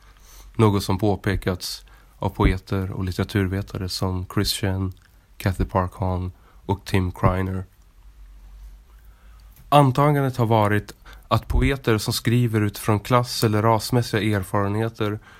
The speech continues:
varit för upptagna med identitet för att kunna upphöja sig till det konceptuellas nivå.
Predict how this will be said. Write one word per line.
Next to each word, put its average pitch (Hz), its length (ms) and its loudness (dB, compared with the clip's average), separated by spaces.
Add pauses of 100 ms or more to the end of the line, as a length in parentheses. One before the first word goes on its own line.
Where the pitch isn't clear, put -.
(160)
varit 113 260 2
för - 180 2
upptagna 120 520 2
med 98 140 2
identitet 101 760 -2
för - 120 -4
att 98 120 -4
kunna 101 200 0
upphöja 110 560 2
sig 98 320 -2
till 101 160 -4
det 98 60 -2
konceptuellas 95 880 -2
nivå. 104 400 -2